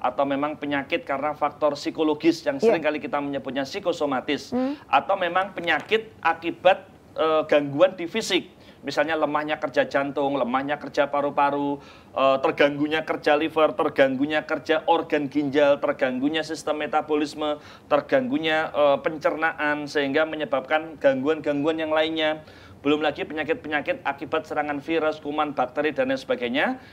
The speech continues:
Speaker 1: Insya Allah dengan pendekatan tiga sisi terapi ini, itu betul-betul bisa tuntas.
Speaker 2: Iya.
Speaker 1: Karena bicara sembuh, sembuh itu ada dua.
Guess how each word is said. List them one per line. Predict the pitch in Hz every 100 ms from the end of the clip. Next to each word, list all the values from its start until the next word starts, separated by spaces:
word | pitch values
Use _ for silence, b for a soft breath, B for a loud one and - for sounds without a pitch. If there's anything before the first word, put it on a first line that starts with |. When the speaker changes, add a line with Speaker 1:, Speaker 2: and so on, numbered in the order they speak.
| B
Speaker 1:
Insya | - 175 170 170 160
Allah | 208 175 151 185
dengan | 147 151 165
pendekatan | - 147 139 151 151 151 165
tiga | 147 143
sisi | 147 147 143
terapi | 143 143 151 135
ini, | 127 165 254 247 B B
itu | 151 151 220
betul-betul | - 139 165 139 196
bisa | 147 156
tuntas. | 151 143 127 113 - -
Speaker 2:
Iya. | 226 165
Speaker 1:
Karena | - 139 226
bicara | 226 180 175
sembuh, | 175 156 147 220
sembuh | 180 160 196
itu | -
ada | 160 160
dua. | 151 147 113